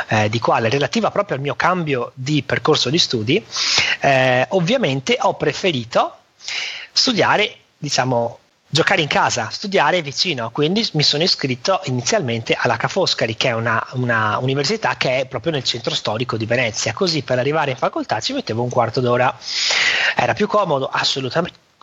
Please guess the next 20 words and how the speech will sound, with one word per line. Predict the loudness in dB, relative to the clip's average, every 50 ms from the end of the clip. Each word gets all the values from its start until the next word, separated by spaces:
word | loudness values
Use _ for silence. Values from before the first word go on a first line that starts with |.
| _ _ 2
assolutamente | 2 4 4 4 2 2 2 4 4 4 2 2 2
era | 0 0
più | 0 -2
comodo, | 0 2 2 2 2 0 -2 -2 -4 -6 -6 -2
ed | 0 2 4 4
è | 4 4
infatti | 4 2 2 2 0 0 2 0 -2
stata | 0 2 0 2 4 2
una | 2 2 0 2
delle | 2 2 4
scelte | 4 2 2 2 0 -2 -2 -2 -2
che | 0 0
mi | -2 -2
hanno | -2 -2 0
portato | 0 0 2 2 0 2 2 2 0 0 -2 -8 -12 -4
a | -2 0
scegliere | 0 0 0 0 0 0 0 0
quella | 0 0 0 0
determinata | 0 0 0 -2 -2 0 0 0 0 0 0 0
facoltà. | 0 0 0 0 -2 2 2 0 0